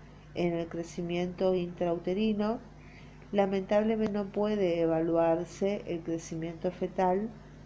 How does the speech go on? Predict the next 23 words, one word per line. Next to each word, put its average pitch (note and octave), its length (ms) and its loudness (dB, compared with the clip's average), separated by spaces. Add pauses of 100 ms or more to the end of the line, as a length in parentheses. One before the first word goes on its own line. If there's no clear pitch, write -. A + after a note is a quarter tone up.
(140)
a F3+ 160 2
través F3+ 640 2
de E3+ 120 0
la E3 100 2
altura E3 320 0
uterina. F#3+ 640 -2 (720)
Por G3 160 6
tal G#3+ 220 2
motivo A#3 560 2
es G#3 200 0
necesario G3 680 2
efectuar F3 800 2
ecografías F3 840 2 (480)
cada F3 340 6
dos F#3 500 6
a E3+ 100 -6
cuatro D#3+ 320 2
semanas, F#3 500 -2 (280)
dependiendo A3 640 4
de F#3 100 6
la D#3+ 120 4
edad D#3+ 360 4
gestacional, G3+ 840 0